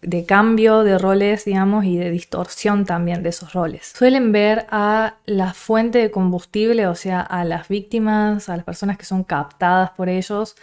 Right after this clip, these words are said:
como una extensión de ellos mismos. O sea, básicamente como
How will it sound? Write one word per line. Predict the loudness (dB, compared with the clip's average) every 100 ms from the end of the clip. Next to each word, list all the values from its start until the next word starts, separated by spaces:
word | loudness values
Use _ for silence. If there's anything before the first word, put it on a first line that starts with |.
| -20 _ _ _
como | 0 0 2 0 0
una | 0 -2
extensión | -2 -4 0 0 0 2 2
de | 2
ellos | -2 -4 -2
mismos. | -4 -4 -10 -16 _ _ _ _ _
O | -8
sea, | -2 0 0 -2 -8 _ _
básicamente | -8 -4 -2 0 0 -2
como | -2 0 0 -2